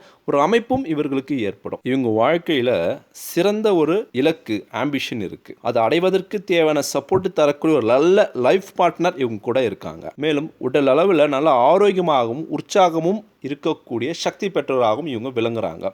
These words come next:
பல்வேறு விதமான நபர்கள், பல்வேறு விதமான கலாச்சாரம் சார்ந்த நபர்களிடம் பழகக்கூடிய பக்குவம் பெற்றவர்களாக இவங்க இருக்கும்போது, இவங்களுடைய கரியர்ல மிகப்பெரிய உயர்வை அடையக்கூடிய யோகம்,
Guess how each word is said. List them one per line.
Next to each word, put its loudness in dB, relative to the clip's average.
பல்வேறு 4
விதமான -2
நபர்கள், 0
பல்வேறு 2
விதமான 2
கலாச்சாரம் 0
சார்ந்த 2
நபர்களிடம் 0
பழகக்கூடிய 0
பக்குவம் -2
பெற்றவர்களாக 2
இவங்க -2
இருக்கும்போது, -2
இவங்களுடைய 0
கரியர்ல 2
மிகப்பெரிய 0
உயர்வை 4
அடையக்கூடிய 0
யோகம், 2